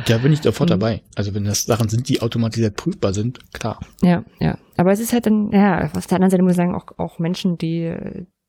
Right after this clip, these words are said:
Speaker 2: die dann kreativ mit sowas umgehen, die lassen sich auch von sowas dann nicht beeindrucken. Weil die, vielleicht dauert's deswegen halt auch vierzig Tage, wenn du sagst so, ja, aber das ist so, bei den langen Videos, die brauchen wir in den, in den
Speaker 1: <laughs>
Speaker 2: die, die passen schon. Ja, also die, die lassen sich von sowas dann auch nicht,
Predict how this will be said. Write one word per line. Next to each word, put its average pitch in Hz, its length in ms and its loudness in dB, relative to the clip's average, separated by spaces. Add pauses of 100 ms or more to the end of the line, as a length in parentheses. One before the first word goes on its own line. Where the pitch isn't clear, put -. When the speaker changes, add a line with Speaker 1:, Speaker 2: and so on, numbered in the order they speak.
Speaker 2:
die 175 60 -2
dann 165 300 2
kreativ 170 440 0
mit 196 100 2
sowas 165 260 0
umgehen, 175 380 4
die 156 100 2
lassen 160 240 2
sich 160 160 -4
auch 151 100 -8
von 156 160 -2
sowas 165 260 -4
dann 156 140 -2
nicht 156 180 -4
beeindrucken. 151 540 -6 (840)
Weil 165 120 4
die, 165 240 0
vielleicht 156 240 2
dauert's 190 420 0
deswegen 165 560 0
halt 156 160 0
auch 156 120 -4
vierzig - 340 -2
Tage, 175 260 2
wenn 165 140 2
du 160 80 2
sagst 165 200 -4
so, 165 200 0 (440)
ja, 151 140 -4
aber 180 160 2
das 151 140 0
ist 160 140 0
so, 151 180 0 (160)
bei 151 80 -4
den 143 140 0
langen 151 200 0
Videos, 170 420 0 (140)
die - 80 -8
brauchen 147 260 -2
wir 147 100 -2
in 139 100 -6
den, 143 260 -4
in 143 60 -4
den 143 100 2
Speaker 1:
<laughs> - 680 0
Speaker 2:
die, 160 100 2
die 143 80 -6
passen 175 260 2
schon. 151 200 2 (800)
Ja, 165 180 -2
also 151 200 -4
die, 147 160 -2
die 147 120 0
lassen 160 220 4
sich 165 160 -2
von 156 120 -2
sowas 160 220 -4
dann 156 100 -4
auch 156 100 0
nicht, - 360 -2